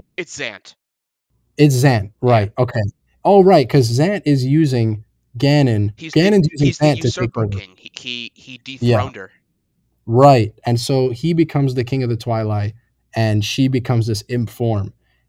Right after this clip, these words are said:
Speaker 2: And so you're helping her in the game get the Fused Shadow back, and then you take over Zant. You actually kinda beat Zant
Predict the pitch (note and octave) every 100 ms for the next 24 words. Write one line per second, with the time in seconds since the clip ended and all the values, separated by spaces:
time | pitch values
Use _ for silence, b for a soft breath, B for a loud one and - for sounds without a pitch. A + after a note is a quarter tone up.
0 | G#2+ A2+ A2 - A#2+ A2+ A2 C3 D3+ C#3
1 | C3 C3+ B2 C3 A#2+ A2+ C3 C3 A2+ A2
2 | A#2+ A#2+ A2+ A#2+ A2 - C3 B2 A2 G#2+
3 | G#2 G#2 _ _ _ - A2+ A#2 G#2+ -
4 | C3+ C3 B2 A#2+ G#2+ C#3+ C#3+ A#2 - _
5 | _ A#2 A3+ B3+ D3 C#3+ C#3+ A2+ C3+ A#2+
6 | B2+ B2 A#2